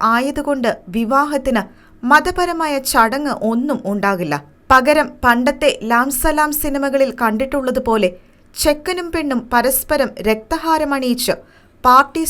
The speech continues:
സൂക്തങ്ങൾ ഏറ്റുചൊല്ലി രജിസ്റ്റർ വിവാഹം നടത്തും. ഒന്നാന്തരം മതേതര വിവാഹം. പിന്നെ മതേതര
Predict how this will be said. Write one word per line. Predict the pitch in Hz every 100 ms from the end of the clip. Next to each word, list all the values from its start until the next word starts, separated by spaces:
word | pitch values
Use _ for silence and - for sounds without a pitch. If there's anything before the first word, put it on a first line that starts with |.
| -
സൂക്തങ്ങൾ | 311 - 285 262 - 175
ഏറ്റുചൊല്ലി | 220 226 285 - 226 185 147 _ _ _ -
രജിസ്റ്റർ | 269 294 330 - 339
വിവാഹം | 311 302 262 208 - -
നടത്തും. | 185 185 160 - _ _ _ _
ഒന്നാന്തരം | 175 262 302 320 311 277 - 208
മതേതര | 220 226 277 269 226 185
വിവാഹം. | 185 175 180 156 - _ _ _ _ _
പിന്നെ | 269 277 294 - 226
മതേതര | 233 233 285 302